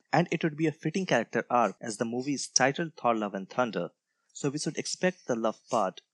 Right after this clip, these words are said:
to play a critical role, considering the fact that even Jane Foster is back in the M C U. So with that, we'll bring this video to an end.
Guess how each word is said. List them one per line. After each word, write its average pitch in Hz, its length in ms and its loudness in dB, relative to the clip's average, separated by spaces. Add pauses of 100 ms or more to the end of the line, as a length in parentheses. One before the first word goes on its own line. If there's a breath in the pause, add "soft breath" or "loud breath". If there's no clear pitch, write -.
to 104 160 -12
play 175 120 0
a 170 40 0
critical 98 400 -4
role, 95 300 -4 (180)
considering 110 460 -6
the 104 100 -4
fact - 420 -2 (180)
that 117 160 0
even 127 200 -6
Jane 147 200 -2
Foster 131 320 -6
is 107 140 -8
back 110 260 -4
in 101 100 -6
the 95 80 -4
M 90 140 -6
C 95 160 -6
U. 90 260 -6 (540)
So - 180 -8
with 98 160 -4
that, 104 340 0 (200)
we'll 98 140 -4
bring 147 200 -2
this 156 180 -6
video 107 260 -4
to 104 100 -6
an - 100 -6
end. 104 300 -4